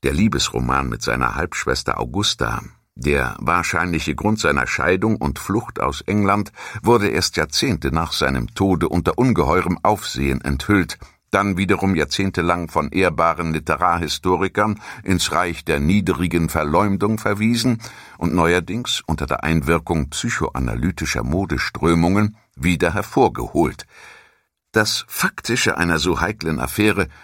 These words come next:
lässt sich niemals dokumentarisch ergründen, sondern nur charakterologisch, durch das instinktive Gefühl, das zu einer titanischen Halbgottsnatur wie Byron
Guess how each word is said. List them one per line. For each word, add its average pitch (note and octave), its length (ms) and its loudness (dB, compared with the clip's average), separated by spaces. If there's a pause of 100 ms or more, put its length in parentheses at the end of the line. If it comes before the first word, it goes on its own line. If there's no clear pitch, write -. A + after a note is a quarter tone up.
lässt - 280 4
sich - 180 -2
niemals C2 640 2
dokumentarisch C#2 1000 -2
ergründen, C2 680 -4 (280)
sondern F2+ 480 2
nur G#2 280 2
charakterologisch, F2+ 1160 -2 (500)
durch G#2+ 180 2
das G#2+ 200 0
instinktive C3 800 -2
Gefühl, C3 440 -2
das F#2 240 0
zu - 180 -8
einer F#2 300 0
titanischen A2+ 880 -2
Halbgottsnatur - 1080 -4
wie C#2 140 -2
Byron D#2 640 0